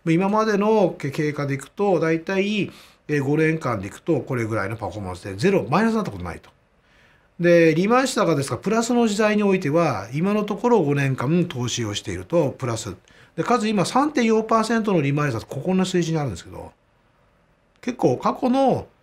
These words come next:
あの、スプレッド、あの、この利回り差でいくと、まあ、面白いところにあるなということもぜひ頭に念頭に入れて、要はこの利回り差がついてる、いわゆるバリュエーション。で、そうするとですね、バリュー投資、割安銘柄、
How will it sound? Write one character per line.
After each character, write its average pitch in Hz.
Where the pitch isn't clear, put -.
あ 151
の、 147
ス -
プ 180
レ 170
ッ 160
ド、 196
あ 151
の、 135
こ 151
の 135
利 147
回 160
り 160
差 135
で 104
い -
く -
と、 151
ま 131
あ、 -
面 147
白 190
い 214
と 196
こ 160
ろ 135
に 120
あ 117
る 110
な 101
と -
い 170
う 185
こ 202
と 202
も 139
ぜ 123
ひ 131
頭 117
に 95
念 110
頭 107
に 98
入 -
れ 110
て、 170
要 185
は -
こ -
の 92
利 127
回 320
り 311
差 294
が 185
つ -
い 208
て 110
る、 151
い -
わ 135
ゆ 123
る -
バ 151
リ 214
ュ 240
エ 240
ー 240
シ 233
ョ 240
ン。 262
で、 151
そ 185
う 180
す 190
る 190
と 190
で 175
す 135
ね、 104
バ 123
リ 143
ュ 165
ー -
投 170
資、 107
割 147
安 170
銘 156
柄、 92